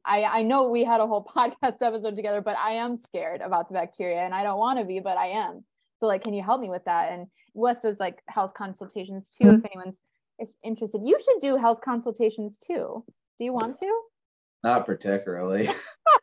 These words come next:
Speaker 1: <laughs> Okay, fine.
Speaker 2: Mm-hmm.
Speaker 1: Um, but still support Frank on Instagram. Um,
Speaker 2: Uh,
Speaker 1: but, uh, I, yeah, I asked Wes and he was like, "Look, we have all these bacterias in our body and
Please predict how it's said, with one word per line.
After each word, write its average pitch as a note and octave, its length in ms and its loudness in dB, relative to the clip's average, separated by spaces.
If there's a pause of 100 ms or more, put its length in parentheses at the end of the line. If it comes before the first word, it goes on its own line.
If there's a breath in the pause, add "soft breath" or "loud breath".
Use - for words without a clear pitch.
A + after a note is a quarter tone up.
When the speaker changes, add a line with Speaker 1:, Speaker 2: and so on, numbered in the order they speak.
(160)
Speaker 1:
<laughs> A#4+ 360 8
Okay, D4 580 6
fine. - 240 -8
Speaker 2:
Mm-hmm. B4+ 680 0
Speaker 1:
Um, G#3 360 10
but C#4 140 4
still F4+ 180 2
support D4+ 340 0
Frank A#3 200 -4
on F#3 100 -6
Instagram. - 400 -18 (340)
Um, C#4 340 6
Speaker 2:
Uh, F3 100 -6 (800)
Speaker 1:
but, C#4 340 2
uh, B3+ 300 6 (260)
I, C4 260 2
yeah, B3+ 180 0
I G#3 100 0
asked G3+ 260 -4
Wes G3+ 200 -6
and G#3+ 80 -8
he A3 60 -2
was G#3+ 80 -2
like, A3 140 -2
"Look, A3 180 -2
we A#3 140 0 (120)
have G3 360 -2
all G3 180 -2
these G3 160 -8
bacterias F#3 580 -6
in F#3+ 120 -14
our F#3 120 -10
body F3 420 -4
and F3+ 300 -12